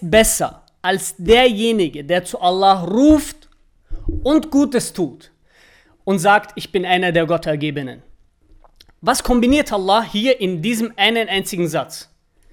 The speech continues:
Der Ruf zu Allah und das Gute tun. Das heißt, das geht Hand in Hand. Wenn du deinen Nachbarn zwanzig Jahre lang gut behandelst, weil der Islam dir das gebietet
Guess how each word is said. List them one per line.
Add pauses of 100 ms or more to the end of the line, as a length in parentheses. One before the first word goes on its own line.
(220)
Der
Ruf
zu
Allah (680)
und
das
Gute
tun. (520)
Das
heißt,
das
geht
Hand
in
Hand. (720)
Wenn
du
deinen
Nachbarn (120)
zwanzig
Jahre
lang
gut
behandelst, (540)
weil
der
Islam
dir
das
gebietet